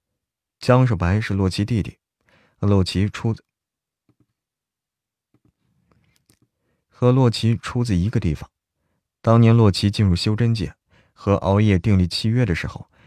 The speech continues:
实力就跟个凡人差不多。彩凤仙子很快又平复了心绪。八级传，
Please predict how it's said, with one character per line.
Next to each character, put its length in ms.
实 320
力 120
就 240
跟 160
个 80
凡 380
人 180
差 220
不 80
多。 240
彩 360
凤 180
仙 280
子 120
很 260
快 240
又 100
平 280
复 140
了 80
心 180
绪。 220
八 260
级 240
传， 420